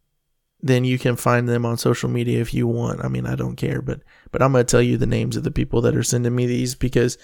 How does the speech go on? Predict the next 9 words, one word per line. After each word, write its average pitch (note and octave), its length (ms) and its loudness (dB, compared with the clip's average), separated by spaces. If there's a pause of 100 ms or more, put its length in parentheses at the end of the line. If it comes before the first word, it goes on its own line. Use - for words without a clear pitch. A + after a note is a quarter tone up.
(840)
guys, C3 260 4
these D3 240 2
are - 160 0
all A#2+ 200 2
people B2 560 2 (220)
from B2 640 -2
small B2 340 -2
town B2 300 0
Arkansas A#2+ 580 -4